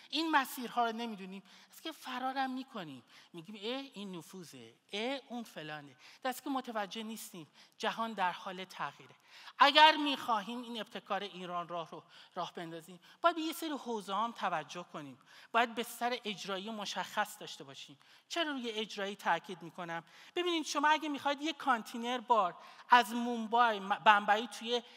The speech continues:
هند وارد کنید، بیارید تو چابهار، از اونجا بره بالا، حالا افغانستان، ترکمنستان یا احیاناً روسیه،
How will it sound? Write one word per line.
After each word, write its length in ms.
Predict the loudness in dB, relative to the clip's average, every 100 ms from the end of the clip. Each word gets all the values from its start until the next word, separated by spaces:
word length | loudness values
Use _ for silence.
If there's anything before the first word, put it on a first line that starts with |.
| -10
هند 300 | -2 -2 -2
وارد 380 | -2 0 0 -2
کنید، 360 | -6 -8 -8 -6
بیارید 320 | -4 -4 -6
تو 140 | -10
چابهار، 560 | -2 2 4 4 2 2
از 200 | 2 -2
اونجا 220 | -4 -6 -2
بره 180 | -2
بالا، 380 | 2 2 4 0 -2 -18 -12
حالا 200 | -2 8
افغانستان، 840 | 8 8 4 0 0 -6 -2 -2 -2
ترکمنستان 880 | -6 -4 -2 -2 -6 -8 -6 -4
یا 240 | -4 -4 -4
احیاناً 460 | -6 -6 -6 -4 -6
روسیه، 540 | -8 -14 -16 -16 -16